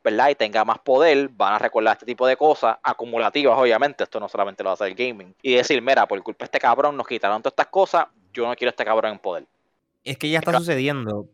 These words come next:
Speaker 2: porque gracias a todo este tipo de sanciones, como están sucediendo aquí en la industria de juego y de entretenimiento, la cosa es que en Puer-, en, iba a decir Puerto Rico, en Rusia, el, depende mucho, eh,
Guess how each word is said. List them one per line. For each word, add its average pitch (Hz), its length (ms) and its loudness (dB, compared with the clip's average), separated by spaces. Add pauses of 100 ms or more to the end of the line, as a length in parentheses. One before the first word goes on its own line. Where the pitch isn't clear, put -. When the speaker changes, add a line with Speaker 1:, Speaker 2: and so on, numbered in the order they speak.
Speaker 2:
porque 120 800 -4
gracias 120 400 -2
a 135 80 -2
todo 127 80 -2
este 127 140 -6
tipo 127 140 -4
de 139 60 -2
sanciones, 139 520 -4
como 104 220 -10
están 101 220 -12
sucediendo 120 520 -4
aquí 120 140 -6
en 120 100 -6
la 120 60 -4
industria 120 420 -4
de 120 100 -2
juego 123 480 0
y 113 80 -2
de 110 80 0
entretenimiento, 117 880 -8 (340)
la 110 140 -2
cosa 110 140 -4
es 117 40 -4
que 135 80 -4
en 131 60 -6
Puer-, 131 220 -6
en, 113 440 -6 (140)
iba 101 140 -10
a - 20 -10
decir 107 160 -10
Puerto 107 220 -12
Rico, 104 260 -12
en 110 260 -8
Rusia, 113 600 -4 (520)
el, 113 840 0 (1040)
depende 143 400 2
mucho, 175 500 0
eh, 139 260 -2